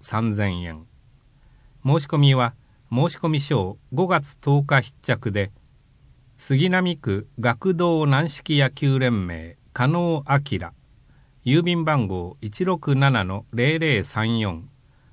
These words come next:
桃井二の二の七の二零一。ファックス三三九零の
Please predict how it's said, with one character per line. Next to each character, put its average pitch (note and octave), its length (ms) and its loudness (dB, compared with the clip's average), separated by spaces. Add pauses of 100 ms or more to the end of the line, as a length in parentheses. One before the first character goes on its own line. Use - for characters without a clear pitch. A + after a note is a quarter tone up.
桃 C#3 320 2
井 C#3+ 300 -2
二 F3 160 0
の C3 240 2
二 D3 160 2
の G#2 180 0
七 B2 320 0
の G2 280 -6
二 B2+ 260 2
零 B2+ 260 2
一。 D#2+ 340 -12 (840)
フ - 100 0
ァ - 40 4
ッ - 40 0
ク - 100 -14
ス G2+ 360 -4
三 E3+ 260 0
三 E3 320 -2
九 C3 240 0
零 B2 220 2
の F2+ 220 -8